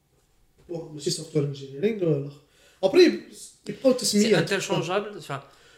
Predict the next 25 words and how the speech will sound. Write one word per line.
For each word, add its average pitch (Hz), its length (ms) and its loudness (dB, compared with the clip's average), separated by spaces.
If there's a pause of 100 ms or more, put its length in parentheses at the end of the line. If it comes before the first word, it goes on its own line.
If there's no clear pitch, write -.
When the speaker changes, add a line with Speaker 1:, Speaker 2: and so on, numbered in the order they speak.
(100)
Speaker 1:
وي، 403 140 12
سي 240 180 8
انترشونجابل، 214 560 2
سي 165 60 -4
Speaker 2:
اسكو 190 120 2
Speaker 1:
انترشونجابل. 190 460 -2
Speaker 2:
السؤال 170 320 -4
اللي 151 120 -4
نطرحه، 127 360 -12 (220)
اسكو - 360 -8 (280)
كاين 185 480 -4 (240)
فريمون 190 380 2
اختلاف 156 460 -10
ما 151 80 -6
بين 143 160 -12
انك 139 240 -12
تلقى 120 160 -12
واحد 143 180 -14
يقول: 135 160 -12
"انت 127 180 -16
ديفلوبر" 120 600 -12
ولا 135 180 -12
انت 131 140 -14
سوفتوير 131 380 -12
انجينير؟ 120 340 -14